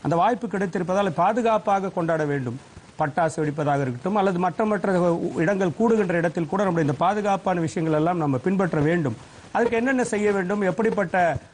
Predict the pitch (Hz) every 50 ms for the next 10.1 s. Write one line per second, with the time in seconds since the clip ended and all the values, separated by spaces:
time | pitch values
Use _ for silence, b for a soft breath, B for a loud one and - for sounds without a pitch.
0 | - - - 156 180 190 185 175 170 165 156 139 - 160 175 190 160 170 156 139
1 | 151 143 151 135 143 147 170 180 175 - 190 220 240 254 233 - - 214 185 185
2 | 185 175 175 170 180 185 170 165 175 170 170 165 143 165 151 147 139 127 B B
3 | B B B B B - 143 151 196 247 262 254 247 233 220 202 190 185 - -
4 | 170 165 170 143 156 139 151 143 135 139 123 135 131 135 151 165 175 - B B
5 | B B B 170 196 208 262 254 247 - - 226 202 190 175 180 160 - 180 170
6 | 170 165 170 220 208 208 196 180 170 160 160 156 - 202 190 170 165 156 131 147
7 | 151 165 170 175 160 160 156 147 160 160 160 160 180 175 175 185 190 196 190 175
8 | - 175 165 196 202 220 226 226 220 190 180 - - 196 190 180 170 175 170 160
9 | 151 156 - - - 165 160 135 175 180 185 - - 156 143 - 143 139 185 233
10 | 269